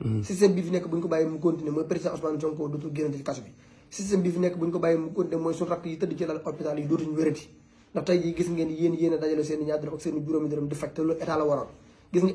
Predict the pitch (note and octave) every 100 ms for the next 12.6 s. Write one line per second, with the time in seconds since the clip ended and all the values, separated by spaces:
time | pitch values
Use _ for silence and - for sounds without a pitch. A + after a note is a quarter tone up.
0 | F#3 E3 E3 F3 F3 D#3+ D#3 E3+ F3 E3+
1 | F3 F3+ F#3+ F3 G#3+ E3+ F3+ E3 E3+ A3
2 | G3+ - - E3 D3+ D3+ C#3 A#2 - -
3 | - - - D#3+ F#3+ F#3 F3+ E3+ D#3+ E3+
4 | D3+ E3 D3+ E3 D#3 D#3 D3 D#3 D#3 D3+
5 | D3+ B2+ - F3 D#3+ E3 E3 D#3 D#3+ -
6 | D3+ C3+ C#3 D#3 D#3 - E3 E3+ D3+ D#3
7 | D3+ D3 F3 D#3 D3+ D3 D3 D#3 - -
8 | - - G3+ D#3 D#3+ D#3 D#3+ D#3+ D#3 F#3
9 | A3 A3+ G#3 F3+ E3 D#3 C#3+ D3+ - -
10 | - - - - - G3 A#3 B3 A#3 A3
11 | G3+ G3 G3 F#3+ F#3 E3 F#3+ - F3 F#3
12 | E3+ - D#3+ D#3 - -